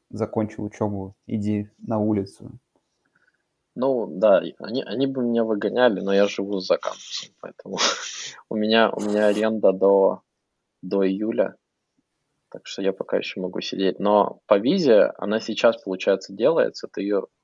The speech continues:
Speaker 2: подаёшься на визу где-то за полгода, за месяца четыре до, до выпуска, и потом её делают всё это время.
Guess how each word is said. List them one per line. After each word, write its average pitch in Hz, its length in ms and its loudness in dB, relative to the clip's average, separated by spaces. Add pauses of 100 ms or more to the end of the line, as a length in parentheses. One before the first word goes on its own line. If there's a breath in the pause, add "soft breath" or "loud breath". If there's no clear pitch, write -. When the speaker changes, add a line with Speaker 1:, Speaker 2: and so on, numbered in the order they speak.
Speaker 2:
подаёшься 104 460 -4
на 101 120 -2
визу 107 440 -4 (640 soft breath)
где-то 104 260 -2
за 98 140 -4
полгода, 98 680 2 (100)
за 101 140 -6
месяца 101 380 -6
четыре 92 480 -8
до, 92 360 -10 (500 soft breath)
до 98 120 -6
выпуска, 131 500 -2
и 90 60 0
потом 127 320 -2
её 113 180 0
делают 104 400 2
всё - 200 -8
это 87 180 -8
время. 90 400 -14